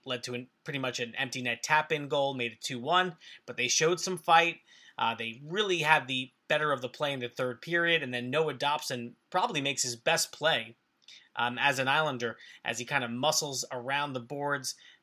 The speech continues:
for the wraparound chance, and then Josh Bailey, who had a couple opportunities earlier in the period, able to bury it two two. At that point, you think the Islanders got all the momentum, and you certainly thought they were on the,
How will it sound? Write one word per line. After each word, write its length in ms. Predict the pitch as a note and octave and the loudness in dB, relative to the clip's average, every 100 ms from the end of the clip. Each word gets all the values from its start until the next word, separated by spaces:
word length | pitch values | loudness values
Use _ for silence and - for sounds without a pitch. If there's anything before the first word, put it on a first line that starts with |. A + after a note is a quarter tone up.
| _ _ | _ _
for 120 | - | -10
the 100 | B2 | -4
wraparound 540 | B2 C#3 C3+ C#3+ C3+ C3 | 2 2 2 0 -2 0
chance, 420 | D3+ C3+ C3 B2 | -2 -2 -2 -6
and 80 | A#2 | -8
then 140 | A#2 | -4
Josh 320 | C#3+ C3+ - | 0 0 0
Bailey, 260 | C#3 C3+ C3 | -2 -2 0
who 80 | A#2+ | 0
had 120 | C3 | 0
a 40 | |
couple 320 | B2 C#3 B2+ | 0 -2 -2
opportunities 800 | B2+ A#2+ B2 - C3 B2 B2+ A#2+ | -4 -6 -6 -6 -6 -4 -4 -4
earlier 400 | C#3 C3+ C3 B2 | -2 -2 0 -2
in 120 | A#2+ | -4
the 60 | A#2 | -6
period, 460 | - C#3 C3 B2 A#2+ | -6 -4 0 0 -2
able 200 | A#2+ A2+ | -4 -8
to 80 | A#2+ | -6
bury 420 | - A#2+ B2+ A#2+ | -4 -2 -2 -4
it 80 | A#2+ - | -6 -4
two 200 | C#3+ C3 | -2 -2
two. 420 | - F3 E3+ E3 - - | 2 2 2 -4 -14 -8
At 120 | - A#2 | -4 2
that 200 | D3+ - | 2 2
point, 220 | C#3+ C#3 | -4 -4
you 80 | A#2+ | -4
think 180 | C#3 | -2
the 80 | B2 | 0
Islanders 300 | C3 C3 A#2+ | 0 0 -2
got 100 | C3 | 0
all 140 | B2+ A#2+ | 0 -2
the 40 | |
momentum, 640 | A#2+ C#3 F#3 F#3 F3+ E3+ - | 0 4 4 4 -2 -2 -10
and 120 | A#2 A#2+ | -8 -2
you 60 | |
certainly 320 | A2+ F3+ E3 | 2 2 0
thought 240 | C#3+ D3 C#3+ | 0 0 0
they 120 | C3+ | -2
were 220 | B2+ B2+ | -2 -2
on 140 | C3 B2+ | -2 -4
the, 160 | A2+ | -6